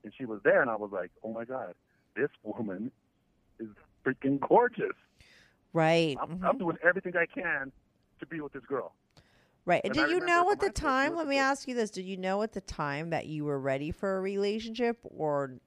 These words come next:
Speaker 2: n-, no?
Speaker 1: No, uh, no, I didn't. Uh, not at all.
Speaker 2: You just thought you were gonna
Speaker 1: It,
Speaker 2: play
Speaker 1: like, my,
Speaker 2: another
Speaker 1: my,
Speaker 2: girl?
Speaker 1: my player.
Speaker 2: Right.
Speaker 1: Yeah.
Speaker 2: Mm-hmm.
Speaker 1: And then her friend, which is also our friend in high school, one of her, another friend, I started talking to her, and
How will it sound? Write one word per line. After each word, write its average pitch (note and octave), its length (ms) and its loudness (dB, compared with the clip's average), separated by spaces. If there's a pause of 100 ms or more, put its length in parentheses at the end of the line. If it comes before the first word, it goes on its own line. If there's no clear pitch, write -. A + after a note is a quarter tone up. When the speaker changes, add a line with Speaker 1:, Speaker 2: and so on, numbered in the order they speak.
Speaker 2:
n-, - 120 -20 (320)
no? C#3+ 300 -8 (500)
Speaker 1:
No, A#2 680 -6
uh, A#2+ 40 -14
no, A2 140 -6
I G#2 80 -4
didn't. G#2 240 -8 (360)
Uh, F#2+ 80 -6
not G2+ 180 -4
at F2+ 100 -8
all. F#2 220 -16 (380)
Speaker 2:
You F#3+ 120 0
just F#3 180 -2
thought F3+ 200 6
you E3+ 80 0
were E3 100 2
gonna D#3 140 6
Speaker 1:
It, D3+ 80 -6
Speaker 2:
play E3+ 240 4
Speaker 1:
like, C#3+ 80 0
my, C3 60 2
Speaker 2:
another D3+ 240 2
Speaker 1:
my, D3 140 4
Speaker 2:
girl? D#3 180 2
Speaker 1:
my B2+ 100 -6
player. C#3+ 340 -8 (420)
Speaker 2:
Right. C#3 300 0
Speaker 1:
Yeah. A#2 80 -6 (580)
Speaker 2:
Mm-hmm. F3 100 -6
Speaker 1:
And F#3 120 -4
then D3 180 -4
her D#3 380 0
friend, A2+ 360 -4 (380)
which - 180 -16
is A#2 80 -12 (140)
also G#2+ 240 -2
our G2 140 -4
friend G2+ 180 -10
in F#2+ 80 -10
high F#2 120 -8
school, - 180 -14
one G2+ 100 -8
of F2+ 80 -10
her, G#2 140 -8 (100)
another A#2 280 0
friend, F2 280 -8 (800)
I G#2+ 80 -2
started B2+ 200 2
talking A2+ 260 0
to G#2 80 -6
her, D#3 180 2
and A2+ 140 -4